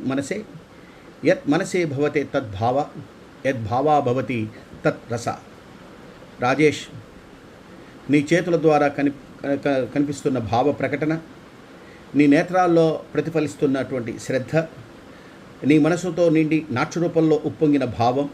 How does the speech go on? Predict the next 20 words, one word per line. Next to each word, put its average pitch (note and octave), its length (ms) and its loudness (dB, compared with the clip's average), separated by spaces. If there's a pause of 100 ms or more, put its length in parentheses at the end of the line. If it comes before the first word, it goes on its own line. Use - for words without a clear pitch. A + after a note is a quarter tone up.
(1200)
రసికల C#3 380 0
హృదయాలలో B2+ 720 2 (540)
మధుర D3+ 300 2
రసాన్ని D#3 520 2 (200)
ప్రసరింపజేస్తున్నది. A#2+ 880 -4 (1040)
నీ C#3 80 8
నాట్యశాస్త్ర C3+ 680 -2
కృషి, - 360 -8 (640)
నీవు D#3 200 6
కలి-, D#3 380 -2
ఆ, C#3+ 200 2
నువ్వు D#3 340 2 (380)
చేస్తున్న D#3 360 0
శ్రమ, D3 560 -4 (120)
శ్రద్ధ, B2+ 320 -6 (720)
వినయం, D3 540 -2
పెద్దల C3 220 -2
పట్ల C3 260 -8
గౌరవం, C#3 600 -2
కళ, C#3+ 240 0